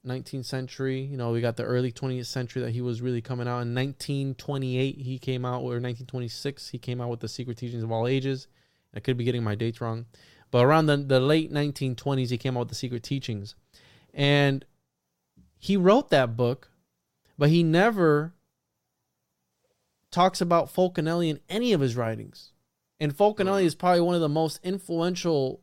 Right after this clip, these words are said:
Speaker 1: alchemists. And Manly P Hall was really into alchemy. He had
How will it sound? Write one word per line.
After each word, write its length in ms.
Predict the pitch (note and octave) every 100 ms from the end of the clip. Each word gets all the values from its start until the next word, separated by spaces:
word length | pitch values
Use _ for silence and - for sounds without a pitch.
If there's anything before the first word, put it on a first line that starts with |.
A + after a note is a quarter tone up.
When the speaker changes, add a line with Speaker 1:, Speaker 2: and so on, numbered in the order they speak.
| _
Speaker 1:
alchemists. 640 | C#3 G3+ - C#3 G2 - -
And 300 | C#3+ C#3+ C3 - _ _ _ _ _ _ _ _ _ -
Manly 260 | D3 G#3+
P 160 | A3 G#3+
Hall 240 | G#3 A3+
was 120 | G3 E3
really 280 | A3+ A#3+
into 200 | A3+ A3+
alchemy. 480 | G#3 A3 A#3 F3+ E3
He 60 | F3
had 500 | E3+ G3 F#3+ F3+